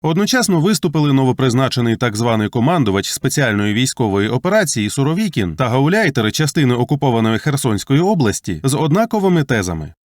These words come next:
За їх словами, місцеві мають евакуюватися з правобережжя через наступ З С У. Дамба у Новій Каховці буде підірвана, а Херсон накриватимуть артилерією. А взагалі,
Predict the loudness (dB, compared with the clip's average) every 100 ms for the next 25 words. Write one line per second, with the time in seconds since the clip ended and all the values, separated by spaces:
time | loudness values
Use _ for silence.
0 | -2 0 2 0 0 0 2 2 4 2
1 | 2 0 0 0 0 2 2 0 0 -2
2 | 2 2 2 0 0 -2 -4 -2 -2 0
3 | 0 0 0 0 -2 0 0 0 0 0
4 | 0 0 2 2 0 -2 -4 -4 0 2
5 | 2 2 2 2 2 0 -2 2 0 0
6 | -2 0 0 0 0 0 2 2 0 -2
7 | -2 -4 -2 -2 0 0 0 0 0 0
8 | 0 0 0 0 0 0 0 2 0 -2
9 | -6 -10 -18 _ -2 -2 0 0 0 0
10 | 0